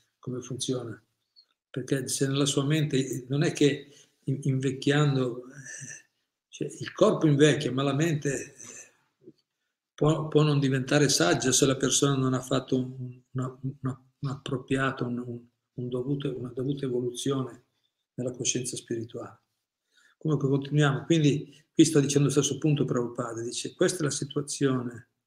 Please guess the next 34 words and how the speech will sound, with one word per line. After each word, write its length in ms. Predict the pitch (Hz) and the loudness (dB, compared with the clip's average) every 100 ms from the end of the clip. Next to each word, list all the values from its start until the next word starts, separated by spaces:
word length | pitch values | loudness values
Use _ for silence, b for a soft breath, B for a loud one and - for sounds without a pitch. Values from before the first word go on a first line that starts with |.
| _ _ _ _ _ _ _ _ _ _ _ 175 | _ _ _ _ _ _ _ _ _ _ _ -2
Non 100 | 180 | 2
soltanto 460 | 208 196 214 180 | 2 4 4 6
i 60 | 160 | 8
giovani 320 | 170 175 147 | 8 6 4
sono 180 | - 143 | 4 2
schiavi 320 | 143 156 143 | 6 6 6
dei 140 | 139 | 4
propri 260 | 131 131 127 | 2 0 0
sensi, 400 | - 139 127 - | 0 2 0 0
una 100 | 143 | 0
persona 400 | 151 143 196 175 | 0 0 0 2
può 140 | - | 4
avere 220 | 156 180 160 | 6 6 4
settantacinque, 960 | - 147 156 165 143 139 190 160 156 | 2 0 2 2 4 2 2 4 4
ottanta 400 | 151 160 147 185 | 4 0 0 0
anni 100 | 196 | 0
o 80 | 170 | 0
perfino 540 | 165 - 196 196 147 - | 0 0 -4 -4 -4 -2
in 140 | 143 | -2
punto 260 | 185 190 170 | 0 0 2
di 120 | 151 | 2
morte 480 | 160 180 - - 123 | 2 0 -4 -6 -2
e 100 | 147 | 0
ancora 420 | 147 - 202 190 | 0 0 2 2
sta 140 | - | 2
servendo 420 | 151 151 147 151 143 | 0 2 0 0 0
i 40 | |
sensi, 420 | - 147 120 - | 2 0 0 -2
i 60 | 131 | -2
sensi 360 | - 185 - 139 | -2 -2 -2 -4
non 140 | 135 | -4
sono 220 | - 139 | -4 -6
mai 220 | 131 139 - | -4 -4 -4
soddisfatti." 720 | - - - - - - | -6 -8 -10 -10 -14 -18